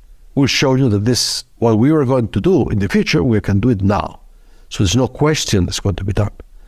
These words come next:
At the same time, engage with the communities downstream to explain the project, to explain what we're doing, speak with the fishermen to say, "Look, we are the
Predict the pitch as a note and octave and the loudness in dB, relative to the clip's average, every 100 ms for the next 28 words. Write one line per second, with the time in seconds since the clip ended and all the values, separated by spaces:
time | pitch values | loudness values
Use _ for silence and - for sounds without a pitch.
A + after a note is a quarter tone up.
0 | - - - - - - G3+ - F3 E3+ | -20 -20 -20 -20 -10 -2 -2 0 0 0
1 | D#3 D3+ D3+ - A2+ A2 A#2+ C3+ C3 A2+ | 0 0 0 -2 0 0 2 2 2 0
2 | - - - - - - - - - - | -6 -10 -20 -20 -20 -20 -20 -20 -20 -6
3 | G#2+ A#2 G2+ G2+ - G2+ A2+ A2 G#2+ F#2+ | 0 0 2 0 0 0 2 2 0 -2
4 | - C3+ C#3 C#3 B2 - C3 B2+ A2+ G#2+ | -2 -2 0 0 -2 -2 0 0 0 -4
5 | - - A2+ A2 F#2+ - G#2 G#2+ G#2+ G#2+ | -4 -2 0 2 0 0 0 2 0 -2
6 | _ - - - G2+ G2+ F#2+ F#2 F#2 E2+ | _ -6 -6 -4 -2 0 2 2 0 0
7 | G2+ A2+ A2 A2+ B2+ - _ - - - | 0 2 2 0 -4 -16 _ -20 -20 -20
8 | - - - D3 C#3 C3 A#2 - - C3 | -10 -10 -2 -2 2 0 0 0 0 0
9 | A#2+ A2+ G#2+ - A2+ G2+ - C3+ F3+ E3 | 0 0 -2 0 0 0 -2 0 2 2
10 | C3 G#2 G2+ | 2 0 -2